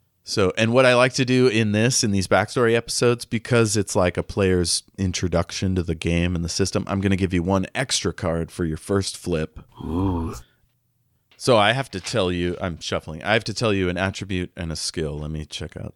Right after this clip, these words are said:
Speaker 1: the character sheet. So it'll be investigation, right?
Speaker 2: Mm-hmm.
Speaker 1: Or will it be, yeah, investigation, and because you're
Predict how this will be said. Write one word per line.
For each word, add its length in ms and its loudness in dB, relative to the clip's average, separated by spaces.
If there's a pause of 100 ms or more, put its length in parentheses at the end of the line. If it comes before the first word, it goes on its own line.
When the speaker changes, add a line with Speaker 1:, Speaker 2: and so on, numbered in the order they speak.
Speaker 1:
the 380 -14
character 380 -16
sheet. 680 -16 (260)
So 140 0
it'll 120 2
be 160 2
investigation, 880 0
right? 320 -4 (160)
Speaker 2:
Mm-hmm. 420 10
Speaker 1:
Or 140 0
will 220 0
it 160 -2
be, 460 -4 (100)
yeah, 280 2
investigation, 1040 -4
and 640 -6 (560)
because 400 -2
you're 300 0